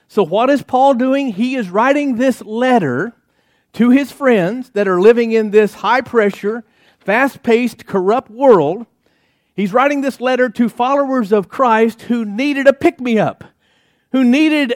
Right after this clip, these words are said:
uh, some words of encouragement just to help them keep going. Let me ask you today, how many of us need some words of encouragement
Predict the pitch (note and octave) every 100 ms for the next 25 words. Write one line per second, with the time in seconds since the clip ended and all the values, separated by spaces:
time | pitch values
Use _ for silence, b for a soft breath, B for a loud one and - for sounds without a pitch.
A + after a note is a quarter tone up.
0 | - G3+ G3 F#3+ - B3+ A3+ C#4+ D#4 A3
1 | B3 G3+ A3+ G#3+ - D4 D4+ C4 E3+ G3+
2 | G#3 G3 - _ _ _ _ _ G#3+ C#4
3 | - F#3+ G#3 G#3 G3+ G3 - F#3+ E3+ -
4 | D#3+ C3 C#3 C#4 C#4 - A3+ G#3+ - G3+
5 | F3 D3+ C#3+ C#3+ C4+ C4 A3+ F#3+ E3+ D#3
6 | D3 D#3 - D#3+ D#3+ D#3 C#3+ D3+ D3+ C#3
7 | C3 C3+ B2+ D#3 D3 C#3 D#3